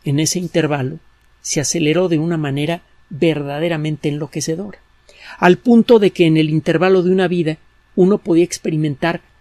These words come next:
varias instancias de desarrollo tecnológico. Mm, muchos de ustedes probablemente recordarán los viejos discos fonográficos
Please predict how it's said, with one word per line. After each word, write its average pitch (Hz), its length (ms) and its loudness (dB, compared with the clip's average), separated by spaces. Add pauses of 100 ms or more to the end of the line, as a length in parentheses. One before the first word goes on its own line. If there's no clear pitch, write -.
(240)
varias 185 580 0
instancias 175 800 -2
de 160 140 0
desarrollo 147 640 -4
tecnológico. 156 920 -10 (2500)
Mm, 226 280 -4 (680)
muchos 226 440 2
de 208 60 -2
ustedes 208 520 4
probablemente 185 640 0
recordarán 180 800 -2
los 165 340 -2
viejos 202 640 0
discos 202 680 -4
fonográficos 156 1080 -4